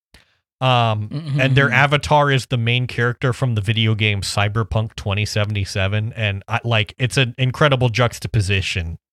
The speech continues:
Speaker 1: Um, I don't get it.
Speaker 2: We should take
Speaker 1: Also, just,
Speaker 2: a, d-,
Speaker 1: they have
Speaker 2: do you
Speaker 1: this
Speaker 2: wanna
Speaker 1: tweet
Speaker 2: take
Speaker 1: here.
Speaker 2: this? Yeah.
Speaker 1: Um, I have to put this in here 'cause I just saw this. They have a tweet in their, um, uh, uh, uh,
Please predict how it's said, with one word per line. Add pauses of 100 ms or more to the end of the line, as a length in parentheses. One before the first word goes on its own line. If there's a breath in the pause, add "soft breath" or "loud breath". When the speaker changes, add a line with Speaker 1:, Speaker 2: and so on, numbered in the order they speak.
(440)
Speaker 1:
Um, (720)
I
don't
get
it. (1600)
Speaker 2:
We
should
take
Speaker 1:
Also,
just,
Speaker 2:
a, (160)
d-,
Speaker 1:
they
have
Speaker 2:
do
you
Speaker 1:
this
Speaker 2:
wanna
Speaker 1:
tweet
Speaker 2:
take
Speaker 1:
here.
Speaker 2:
this? (560)
Yeah.
Speaker 1:
Um, (500 loud breath)
I
have
to
put
this
in
here
'cause
I
just
saw
this.
They
have
a
tweet
in
their, (100)
um, (440)
uh,
uh,
uh,